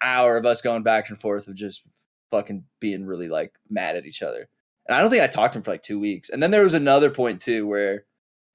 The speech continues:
<laughs> we were watching, it was, like, two thousand, it was the,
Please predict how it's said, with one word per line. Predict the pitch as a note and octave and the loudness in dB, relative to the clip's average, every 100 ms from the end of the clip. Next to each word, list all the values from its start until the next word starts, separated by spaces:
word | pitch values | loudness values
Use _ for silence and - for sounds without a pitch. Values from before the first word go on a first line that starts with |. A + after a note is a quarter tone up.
| - | -12
<laughs> | B2+ - - - _ _ _ _ _ _ | -12 -14 -18 -20 _ _ _ _ _ _
we | C#3 D#3 | 2 4
were | |
watching, | D3+ C#3 E3 F#3 D#3 - | 6 6 4 0 -2 0
it | C#3+ | -2
was, | C3 | 2
like, | C3+ B2+ | 2 2
two | - | -4
thousand, | F3 E3+ C3+ | 2 2 4
it | |
was | C#3+ | 0
the, | C3+ C3 B2+ B2 A#2+ | 4 6 8 6 4